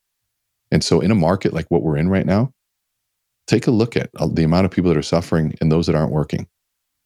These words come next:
Instead, realize that everyone's suffering. I'm just gonna work harder. I'm gonna push more. Yeah, it might take you three times the effort to do this, but this is a cycle. It'll turn around, but that work ethic will compound on itself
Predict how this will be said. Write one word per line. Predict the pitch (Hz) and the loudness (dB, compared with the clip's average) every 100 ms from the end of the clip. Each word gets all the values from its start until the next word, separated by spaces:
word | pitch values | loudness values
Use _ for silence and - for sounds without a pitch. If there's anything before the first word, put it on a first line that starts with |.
| _ _ | _ _
Instead, | - - 110 101 | -4 0 2 4
realize | 87 107 80 | 2 2 2
that | 76 | 0
everyone's | 90 113 82 | 0 2 0
suffering. | - 62 - 67 - | -2 -4 -2 -4 -2
I'm | 85 104 | 0 2
just | 95 - | 2 0
gonna | 73 | -2
work | 67 76 - - _ _ | 0 -2 -4 -18 _ _
harder. | - 82 78 - _ _ _ _ - | -2 0 0 -4 _ _ _ _ 0
I'm | |
gonna | 85 71 | 0 0
push | - 80 - - | -2 -4 -4 -6
more. | 76 78 71 - - _ _ _ _ _ _ | -2 0 0 -4 -10 _ _ _ _ _ _
Yeah, | - 113 | 0 2
it | 90 | 2
might | 92 - | 0 0
take | 95 - | -4 -2
you | - | -6
three | - 90 | -2 -2
times | 82 82 78 | 0 -2 0
the | 71 | 0
effort | 78 - 60 - _ _ _ | 0 -2 -6 -6 _ _ _
to | - | -4
do | 73 98 | 0 2
this, | 73 - _ | 0 -6 _
but | 85 - | -6 -2
this | - | -2
is | 123 - | -2 -4
a | |
cycle. | - - 92 92 - - _ _ _ _ _ | -6 -2 -2 -2 -10 -14 _ _ _ _ _
It'll | 101 113 | 2 2
turn | 101 - 90 | 0 0 0
around, | 80 92 98 | 2 2 0
but | 71 71 | 0 0
that | 76 76 | -2 0
work | 85 - | -2 0
ethic | 73 - 73 | -6 -4 -4
will | - | -4
compound | 71 - 71 - - 82 87 | -4 -2 -4 -4 -2 2 2
on | 76 69 | 2 -2
itself | - 69 65 | -2 -2 -2